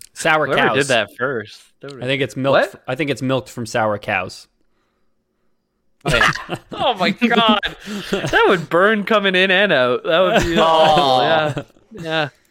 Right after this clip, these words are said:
Speaker 1: Not if your body was adapted to it over generations. They're fine. They're fine. The cows in my basement. Uh, they're living, they're living their best lives, okay?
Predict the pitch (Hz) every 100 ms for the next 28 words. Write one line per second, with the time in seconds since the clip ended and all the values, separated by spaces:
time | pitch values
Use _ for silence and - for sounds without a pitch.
0 | _ _ 160 185 202 170 180 135 147 147
1 | 127 120 117 117 120 123 110 123 117 110
2 | 110 131 113 113 120 - 113 113 208 220
3 | - 214 151 85 - - 185 - 147 143
4 | 90 113 131 120 135 117 107 107 101 92
5 | 90 - 90 - - - - - _ -
6 | 113 110 107 110 107 110 123 139 160 240
7 | 180 - - - 508 508 - 494 440 226
8 | - - 185 220 214 107 120 151